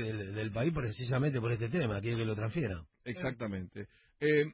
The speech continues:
Speaker 2: Victoria, hoy cuando hablamos de hechos de discriminación, quienes denuncian, ¿qué denuncian fundamentalmente? Cuestiones que tienen que ver con,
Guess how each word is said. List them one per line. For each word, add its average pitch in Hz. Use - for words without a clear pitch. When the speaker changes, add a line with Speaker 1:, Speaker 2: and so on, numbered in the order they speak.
Speaker 2:
Victoria, 190
hoy 160
cuando 127
hablamos 160
de 147
hechos 151
de 127
discriminación, 120
quienes 131
denuncian, 123
¿qué 226
denuncian 120
fundamentalmente? 110
Cuestiones 156
que 127
tienen 135
que 117
ver 127
con, 101